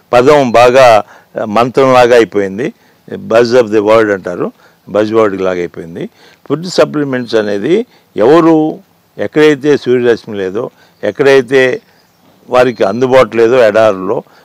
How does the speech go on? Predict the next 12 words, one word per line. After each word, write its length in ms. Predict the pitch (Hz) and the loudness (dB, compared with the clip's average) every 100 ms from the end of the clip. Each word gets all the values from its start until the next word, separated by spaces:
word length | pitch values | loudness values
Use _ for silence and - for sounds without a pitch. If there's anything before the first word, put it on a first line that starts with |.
| _ | _
అక్కడ 600 | - - 190 190 156 160 - 110 | -12 -2 2 4 2 -2 -6 -6
అది 180 | 113 | -6
వేరు. 320 | 107 123 117 - _ _ _ | 0 2 0 -4 _ _ _
కానీ 260 | - 180 196 | -2 0 0
ఇక్కడ 260 | 151 196 190 | 0 0 0
మనకి 440 | 160 151 123 127 | 0 -4 -4 -4
సమృద్ధిగా 760 | - 110 151 170 170 175 175 175 - _ _ | -4 -8 -2 0 2 2 2 0 -6 _ _
ఈ 100 | 123 | -8
మొక్కల 380 | 110 113 - 160 | -4 -4 0 0
నుంచి 540 | 160 156 135 143 139 - _ _ | 0 -4 -4 -4 -4 -8 _ _
విటమిన్ 400 | 104 104 113 104 | -8 -6 -6 -4
ఏ, 240 | 110 139 | 0 0